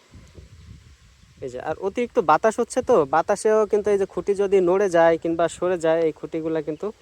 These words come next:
চেঞ্জ করে দিতে হবে। দেখেন যে মাশাআল্লাহ আমাদের গাছগুলা শুধু দেখেন কত সুন্দর দেখতে হয়েছে, আলহামদুলিল্লাহ, মাশাআল্লাহ। তো এইগুলাকে সুন্দর করে ই করে দিয়ে ফ্রি করে দিতে হবে। এই যে একটা আমি ফ্রি করে দিলাম,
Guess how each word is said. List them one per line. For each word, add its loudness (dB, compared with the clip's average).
চেঞ্জ -2
করে -2
দিতে -4
হবে। -2
দেখেন -2
যে -4
মাশাআল্লাহ -4
আমাদের -4
গাছগুলা 2
শুধু -8
দেখেন -4
কত -6
সুন্দর 0
দেখতে -2
হয়েছে, -4
আলহামদুলিল্লাহ, -6
মাশাআল্লাহ। -8
তো 0
এইগুলাকে 4
সুন্দর 2
করে 0
ই -2
করে 2
দিয়ে -2
ফ্রি 0
করে 2
দিতে -6
হবে। -10
এই -4
যে -6
একটা -2
আমি 0
ফ্রি -6
করে -4
দিলাম, -4